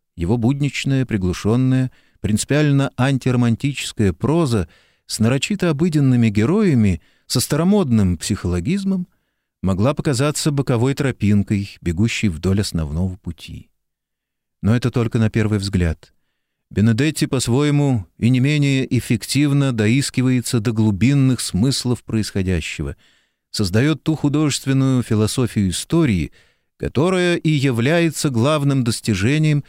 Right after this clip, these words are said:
и вкладом латиноамериканского романа в мировую культуру двадцатого века.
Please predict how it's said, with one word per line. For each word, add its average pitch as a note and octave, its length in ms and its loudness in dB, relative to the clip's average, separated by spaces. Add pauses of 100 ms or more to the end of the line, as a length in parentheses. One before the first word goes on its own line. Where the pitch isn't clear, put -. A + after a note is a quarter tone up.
(240)
и G2 100 0
вкладом C3 680 0 (260)
латиноамериканского A2 920 2
романа A2+ 400 0
в G2 80 -8
мировую A2 600 2
культуру A2+ 520 0
двадцатого F#2 540 -2
века. D#2+ 380 -6